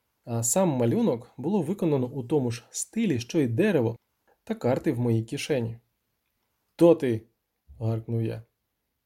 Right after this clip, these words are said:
«Джасра», процідила у відповідь жінка, «покійнику». Вона широко розкрила рот, а її голова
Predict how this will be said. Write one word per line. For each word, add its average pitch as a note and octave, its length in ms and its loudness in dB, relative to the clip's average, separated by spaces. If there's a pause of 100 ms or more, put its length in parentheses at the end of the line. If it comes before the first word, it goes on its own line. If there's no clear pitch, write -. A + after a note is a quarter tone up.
(340)
«Джасра», B2+ 880 -2 (280)
процідила B2 520 -2
у A#2+ 100 2
відповідь A#2 380 0
жінка, E3 420 -2 (580)
«покійнику». A#2 800 0 (480)
Вона C#3 320 -4 (300)
широко G#3+ 480 2
розкрила F#3+ 440 0
рот, B2 340 2
а C3 100 -4
її C3 180 -4
голова A#2+ 480 0